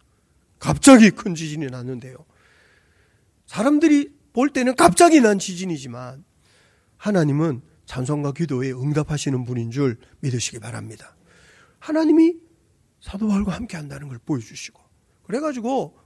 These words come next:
모든 것이 풀어졌지만 도망가지 않았어요. 왜냐하면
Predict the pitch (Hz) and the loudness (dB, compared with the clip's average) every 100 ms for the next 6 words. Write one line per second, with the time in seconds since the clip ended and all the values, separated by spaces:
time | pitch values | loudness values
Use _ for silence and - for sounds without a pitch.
0 | - 220 508 494 370 294 - 453 381 277 | -6 -4 -2 -4 -4 -6 -2 2 4 4
1 | - 277 247 - - _ 214 349 349 330 | 4 8 8 4 -10 _ 6 8 8 8
2 | 294 254 - - - _ _ _ 156 302 | 6 4 0 -8 -14 _ _ _ -2 2
3 | 156 - 269 | 4 6 6